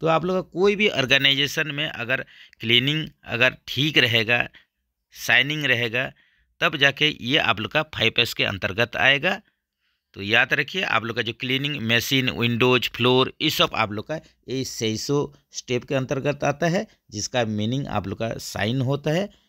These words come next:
तो ऑप्शन बी के साथ चलिए। Permissible variation in wheel tread diameter for four-wheeled trolley I C F B M L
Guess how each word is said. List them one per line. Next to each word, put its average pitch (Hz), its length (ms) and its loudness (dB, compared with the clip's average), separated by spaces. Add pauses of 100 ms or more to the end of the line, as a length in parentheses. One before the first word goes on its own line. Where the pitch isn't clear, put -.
(240)
तो 117 100 0
ऑप्शन 120 360 0
बी 139 160 2
के 165 140 2
साथ 160 220 2
चलिए। 185 260 -2 (3250)
Permissible 175 720 2 (360)
variation 151 720 0
in 160 260 -4
wheel 170 340 2
tread 131 280 0
diameter 113 440 2
for 170 180 -4 (360)
four-wheeled 156 680 2 (360)
trolley 123 320 -2 (220)
I 110 140 0
C - 180 0
F 185 140 2 (120)
B 113 180 -2
M 120 160 2
L 156 100 0